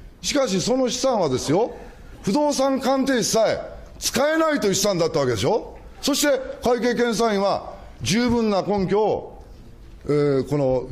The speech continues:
確認できなかったと言ってる。前提崩れたんですよ。反証する責任はまさに政府の側にあるわけであります。そして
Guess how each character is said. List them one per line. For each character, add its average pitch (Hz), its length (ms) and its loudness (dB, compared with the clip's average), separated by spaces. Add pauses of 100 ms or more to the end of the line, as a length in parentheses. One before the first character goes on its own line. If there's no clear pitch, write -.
確 160 200 0
認 170 160 2
で 180 120 0
き 240 80 0
な 294 120 2
か 247 120 2
っ - 40 0
た 131 180 -2
と - 80 -2
言 113 60 2
っ - 20 0
て 113 160 -4
る。 82 140 -2 (720)
前 185 120 0
提 175 160 2
崩 180 240 0
れ 131 60 0
た 113 100 2
ん 92 60 -4
で 80 60 -6
す 73 80 -8
よ。 73 160 -4 (760)
反 214 300 0
証 202 180 2
す 175 80 -2
る 196 80 2
責 190 240 0
任 190 160 2
は 202 300 0 (320)
ま 208 160 0
さ 180 140 2
に 135 180 -2 (100)
政 185 360 0
府 139 60 0
の 120 100 -2
側 135 200 2
に 190 180 0 (420)
あ 117 120 0
る 123 60 2
わ 107 100 2
け 92 100 -2
で 80 80 -2
あ 69 40 -4
り 71 80 -8
ま - 100 -12
す。 - 100 -16 (200)
そ 269 100 2
し - 80 -2
て 302 60 2